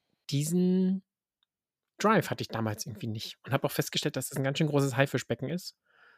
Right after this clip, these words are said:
Und dann hab ich da so ein bisschen mit aufgehört, aber ich, na, bereuen ist ein zu krasses Wort, aber ich denk auch manchmal, hm, ich hätte damals alle Möglichkeiten gehabt,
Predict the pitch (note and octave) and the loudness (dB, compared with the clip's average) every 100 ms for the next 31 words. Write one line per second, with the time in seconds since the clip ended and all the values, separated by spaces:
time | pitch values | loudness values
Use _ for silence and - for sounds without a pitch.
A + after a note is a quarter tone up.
0 | _ _ _ _ _ C#3 C3+ B2+ C#3+ D3+ | _ _ _ _ _ -2 0 2 2 4
1 | F3+ - E3 E3+ D#3+ - E3 D#3 D3 C#3+ | 2 4 4 4 2 2 2 4 4 2
2 | - C3+ - F3 C#3+ D3+ D3+ _ _ _ | 2 0 4 2 4 2 2 _ _ _
3 | - - - - - B2 A#2+ C#3+ F3+ E3+ | -20 -16 -12 -2 0 0 2 4 6 4
4 | - C3+ A#2 - - - - D3 - D#3 | 0 -6 -12 -18 -6 -2 0 -2 2 2
5 | D3+ C#3 - D3+ B2+ C3+ D#3 - F3+ - | 4 0 4 4 4 2 -2 2 0 0
6 | D3+ E3 D#3+ F3 D#3+ D#3+ _ _ - F3+ | 0 2 2 4 4 4 _ _ -2 2
7 | F3+ F#3 G#3+ - D3+ D#3+ D#3+ D3 D3 D3+ | 4 2 -2 -8 0 2 2 2 4 4
8 | D3 - - _ - D#3+ E3 D3 D3+ D3+ | 2 0 -12 _ -4 2 4 6 4 2
9 | C#3+ - C#3 C#3 B2+ C#3+ - - | -6 -2 -2 0 2 0 -2 -10